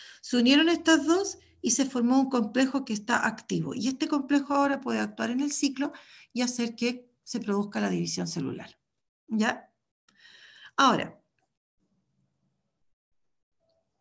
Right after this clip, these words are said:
eso van a provocar entonces que, eh, se produzca la fase. Por ejemplo, ellas actúan, estas ciclinas, se unen a la C D K en,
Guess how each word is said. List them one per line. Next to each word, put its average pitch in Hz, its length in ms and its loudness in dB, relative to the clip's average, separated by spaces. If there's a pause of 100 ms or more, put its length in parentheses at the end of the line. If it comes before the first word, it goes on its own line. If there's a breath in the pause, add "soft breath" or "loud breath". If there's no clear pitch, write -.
(180)
eso 262 480 -2
van 226 220 0
a 240 200 -2
provocar 220 400 -2
entonces 254 680 -4
que, 233 360 -6 (280)
eh, 175 360 -10 (1080)
se - 220 -2
produzca 247 640 0
la 226 140 -4
fase. 185 400 -4
Por 208 160 -6
ejemplo, 247 460 0
ellas 254 300 4 (220)
actúan, 220 880 0 (240)
estas 240 320 -4
ciclinas, 220 680 0 (320 loud breath)
se 233 160 -2
unen 240 320 2
a 240 40 0
la 233 100 -2
C 240 140 -6
D 233 180 0
K 254 260 -2 (400 loud breath)
en, 302 320 0